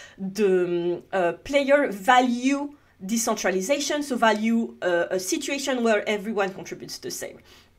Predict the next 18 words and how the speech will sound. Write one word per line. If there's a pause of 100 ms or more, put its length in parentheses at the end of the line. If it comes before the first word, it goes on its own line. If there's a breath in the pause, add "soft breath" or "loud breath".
(300)
So,
so
it
makes
sense
that
we
have
this
equilibrium.
It's
not
a
big
surprise. (680 loud breath)
Um,
and
then,